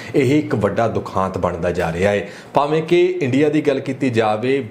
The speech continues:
ਵੱਡੇ ਪੱਧਰ 'ਤੇ ਜਿਹੜੇ ਹਿੰਦੂ ਧਰਮ ਦੇ ਵਿੱਚ ਗਰਮ ਖਿਆਲੀ ਨੇ, ਉਹ ਇਹ ਆਖਦੇ ਪਏ ਨੇ ਕਿ ਉਹਨਾਂ ਗਰਮ ਖਿਆਲੀਆਂ 'ਤੇ ਜਲਦ ਕਾਰਵਾਈ ਕੀਤੀ ਜਾਵੇ। ਤੇ ਦੂਸਰੇ ਪਾਸੇ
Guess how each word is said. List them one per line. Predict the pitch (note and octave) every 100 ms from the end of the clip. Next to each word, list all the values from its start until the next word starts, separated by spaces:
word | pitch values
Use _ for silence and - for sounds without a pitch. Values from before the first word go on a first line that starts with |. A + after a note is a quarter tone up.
| -
ਵੱਡੇ | F#2+ C3
ਪੱਧਰ | C#3+ B2 G#2+ A2+
'ਤੇ | G#2+ A2 F2+ - - - -
ਜਿਹੜੇ | G2 A#2+ C#3 D3+ D#3 - - -
ਹਿੰਦੂ | A#2 A#2+ D3
ਧਰਮ | D3+ C#3 B2
ਦੇ | B2
ਵਿੱਚ | A#2 A2 G#2
ਗਰਮ | G#2 F2+ G2+ G#2+
ਖਿਆਲੀ | - - F#2+ F2+ G#2
ਨੇ, | A#2 G#2 G#2+ A2+
ਉਹ | C3 -
ਇਹ | C3+ C#3+
ਆਖਦੇ | B2+ - G2+ G2+
ਪਏ | F2+ F#2
ਨੇ | A2 A#2+
ਕਿ | C#3 -
ਉਹਨਾਂ | A#2+ D#3+ D3
ਗਰਮ | F#2 G#2 G#2+
ਖਿਆਲੀਆਂ | - G2 F#2+ G2 A2
'ਤੇ | G#2+ G#2+
ਜਲਦ | F2+ G#2 A2+ D#3 - - - - -
ਕਾਰਵਾਈ | C3 A#2+ C3+ D#3+
ਕੀਤੀ | D#3+ B2 A#2
ਜਾਵੇ। | F2 F#2 F2+ F#2 - - -
ਤੇ | E3
ਦੂਸਰੇ | A2+ C3 B2 D#3 E3+
ਪਾਸੇ | E3 B2 A#2+ C#3+ D3 -